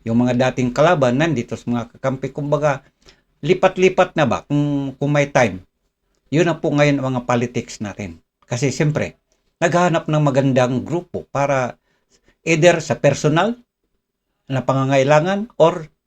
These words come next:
para sa bayan. Bagamat ang sigaw nila, mga kaubayan, sa ating mga politics sa panahong ito, eh, para ikasabayan, kawawa ang bayan, at kung ano, ano pa mang bayan na yung mga sinasabi niyo, mga kapatid,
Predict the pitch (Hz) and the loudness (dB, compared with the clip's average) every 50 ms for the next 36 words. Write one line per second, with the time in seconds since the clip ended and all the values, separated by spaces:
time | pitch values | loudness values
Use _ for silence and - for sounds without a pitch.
0 | _ _ _ - 147 147 135 135 - - 120 110 110 107 98 90 87 - - _ | _ _ _ 2 4 4 4 2 0 -2 -2 0 0 -2 -2 -4 -8 -12 -16 _
1 | _ _ _ _ _ _ _ _ _ _ - 117 123 120 131 123 135 131 135 - | _ _ _ _ _ _ _ _ _ _ -6 -4 -2 0 2 2 0 0 -2 -4
2 | 131 120 - 143 120 135 135 135 135 151 156 165 151 151 151 147 147 147 131 127 | -6 -4 -4 -2 2 4 4 4 4 2 0 0 2 2 2 0 0 0 -2 0
3 | 127 165 185 190 175 165 151 147 139 135 - _ _ _ _ _ _ _ _ _ | 2 2 2 2 2 0 -2 -4 -6 -8 -12 _ _ _ _ _ _ _ _ _
4 | _ _ _ _ _ _ _ _ _ _ _ _ - - 151 151 151 - 151 151 | _ _ _ _ _ _ _ _ _ _ _ _ 0 2 2 2 2 2 2 2
5 | 151 147 143 143 139 135 127 123 - - 175 185 190 180 - 143 120 - - - | 4 4 4 4 4 2 2 0 0 0 0 2 0 -2 -2 -4 -8 -8 -8 -16
6 | - - - - - _ _ _ - 127 123 - 131 131 131 135 127 123 127 123 | -16 -16 -18 -20 -20 _ _ _ -8 -8 -4 -2 0 0 2 2 0 0 -2 -4
7 | - - 131 123 120 - 117 120 110 98 - - _ _ _ _ _ _ _ _ | -4 -2 -2 -2 0 -2 -2 -2 -2 -4 -6 -10 _ _ _ _ _ _ _ _
8 | _ _ _ - 190 208 202 214 214 196 196 - 202 - - 170 151 165 190 208 | _ _ _ 4 4 6 6 6 2 2 2 0 0 0 0 -2 0 0 0 0
9 | 202 165 120 - 95 - _ _ _ _ _ _ _ _ _ _ _ _ _ - | 0 -4 -6 -10 -14 -20 _ _ _ _ _ _ _ _ _ _ _ _ _ -4
10 | 120 127 151 180 196 196 190 175 - 151 143 135 143 156 156 127 98 92 107 - | 0 4 8 8 8 8 6 4 2 0 2 2 2 2 2 -2 -6 -8 -12 -18
11 | _ _ _ _ - - 123 - - 151 147 - 190 185 185 196 190 185 185 170 | _ _ _ _ -8 -8 -8 -6 -6 -6 -2 2 2 4 4 4 2 2 2 0
12 | 170 180 175 - 170 156 156 151 127 98 104 127 143 143 139 143 139 139 139 135 | 0 0 0 0 0 0 0 0 0 2 2 4 4 6 4 4 2 2 0 -2
13 | 135 131 127 127 127 120 - - 123 120 120 - 139 135 127 123 135 127 127 127 | -2 -4 -4 -4 -4 -6 -4 -4 -4 -4 -4 -2 -2 0 0 0 0 0 0 0
14 | 123 120 117 113 113 120 120 - 151 151 170 151 123 104 - | 0 0 0 -2 -4 -8 -4 -4 -4 -2 -2 -4 -4 -4 -8